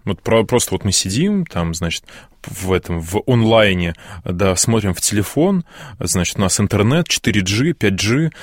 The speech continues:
ещё что-то, там машины ездят. Абсолютно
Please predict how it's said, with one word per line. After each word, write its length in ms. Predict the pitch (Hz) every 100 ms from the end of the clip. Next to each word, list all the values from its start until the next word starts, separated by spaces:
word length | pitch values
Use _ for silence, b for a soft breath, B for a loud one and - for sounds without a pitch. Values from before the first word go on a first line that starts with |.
| B B
ещё 320 | 113 - 139
что-то, 360 | 147 - 123 98
там 180 | - 87
машины 420 | 92 - 151 156
ездят. 440 | 123 104 92 85 - b b _ _ - -
Абсолютно 800 | 143 - 165 156 151 127 107